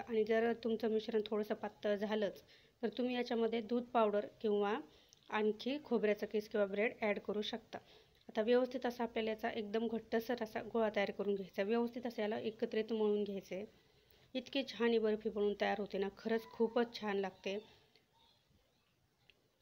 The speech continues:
तर अशा पद्धतीने मी इथं याचा गोळा तयार करून घेऊ राहिलेले आहे. आणि हा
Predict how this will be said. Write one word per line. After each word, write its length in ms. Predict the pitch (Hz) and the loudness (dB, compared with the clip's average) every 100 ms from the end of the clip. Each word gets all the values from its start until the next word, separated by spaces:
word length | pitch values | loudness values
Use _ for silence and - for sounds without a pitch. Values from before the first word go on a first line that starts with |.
| - _ - | -20 _ -8
तर 80 | 233 | -6
अशा 260 | 220 220 254 | -4 -4 -2
पद्धतीने 540 | 247 220 214 214 208 | -2 0 -2 0 0
मी 140 | 208 208 | 2 2
इथं 220 | 208 214 | 0 -2
याचा 320 | 202 202 214 - 214 | -4 -2 -6 -4 -2
गोळा 160 | 202 202 | 2 2
तयार 160 | 208 202 | 2 0
करून 280 | 208 208 196 | 0 -2 -2
घेऊ 200 | 190 196 | -4 -4
राहिलेले 360 | 190 185 190 | -4 -4 -6
आहे. 140 | 185 214 - _ _ - - | -8 -8 -14 _ _ -20 -6
आणि 100 | 214 | -4
हा 100 | 220 | -2